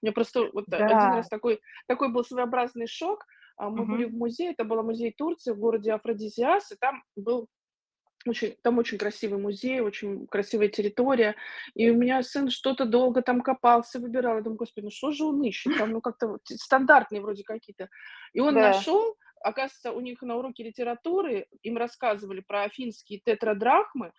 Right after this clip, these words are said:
Speaker 1: что там изображены, какие символы Афины. И вот он перерыл этот чан,
Speaker 2: Ничего
Speaker 1: нашёл
Speaker 2: себе.
Speaker 1: там модель вот этой, ну, как не модель, а реплику, да, вот этой монеты, эту афинскую
Speaker 2: Да.
Speaker 1: тетрадрахму, и счастливо сказал:
Speaker 2: Классно.
Speaker 1: "Вот, вот она, я её нашёл". Я думаю, ну вот,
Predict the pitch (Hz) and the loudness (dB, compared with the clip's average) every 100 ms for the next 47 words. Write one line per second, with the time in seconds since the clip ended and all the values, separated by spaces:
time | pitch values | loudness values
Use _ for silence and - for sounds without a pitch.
0 | - - - - 233 233 220 220 214 214 | -20 -20 -20 -4 -2 -2 -4 -4 -6 -6
1 | 220 247 240 202 240 233 - 240 226 208 | -6 -6 -4 -4 -6 -8 -6 -2 0 2
2 | 202 - 302 349 - 220 247 254 226 254 | 0 -2 -4 -4 -2 -2 -2 -4 -4 -2
3 | 285 269 262 202 196 214 - - 311 254 | 0 0 0 0 0 -4 -4 0 2 2
4 | 214 185 190 - 254 185 180 202 190 190 | 2 2 0 0 2 2 2 0 -2 -2
5 | 226 226 254 220 190 208 - 240 226 180 | -4 -4 -2 -4 -4 -10 -8 -8 -6 -10
6 | 170 220 185 - 202 226 220 220 302 247 | -10 -10 -8 -6 -4 -2 0 0 -2 -2
7 | 185 220 262 - 196 - 190 226 190 233 | -4 -2 -4 -4 -8 -2 2 2 4 4
8 | 214 202 233 233 269 359 - 175 - _ | 6 6 6 6 4 2 0 -4 -6 _
9 | 196 - 214 226 285 - 208 202 - 220 | -12 -2 -2 -2 -6 -6 -2 2 2 0
10 | 202 202 277 349 - 202 - - - 214 | -2 2 2 0 -6 -14 -16 -20 -14 -12
11 | 277 302 - 269 208 208 339 247 - 180 | -4 -4 0 2 2 0 2 2 0 -10
12 | 247 392 427 415 403 202 160 _ _ _ | -6 -4 -4 -4 -4 -6 -8 _ _ _
13 | 202 233 254 294 - 370 233 208 214 220 | -6 -6 -6 -12 -10 -8 -8 -8 -10 -8
14 | 233 | -8